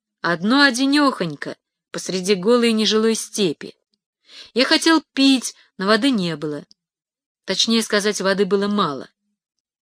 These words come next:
Старик с реденькой узкой бородкой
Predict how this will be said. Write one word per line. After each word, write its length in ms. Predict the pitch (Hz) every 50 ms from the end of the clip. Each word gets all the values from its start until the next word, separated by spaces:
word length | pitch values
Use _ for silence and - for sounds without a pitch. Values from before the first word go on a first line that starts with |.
| _ _ _ _ _ _ _ _ _ _
Старик 460 | _ - - - 208 226 269 285 - -
с 100 | - -
реденькой 460 | 233 233 196 196 196 185 - 202 202
узкой 240 | 190 - - 196 185
бородкой 560 | 180 208 220 269 285 - - - 165 135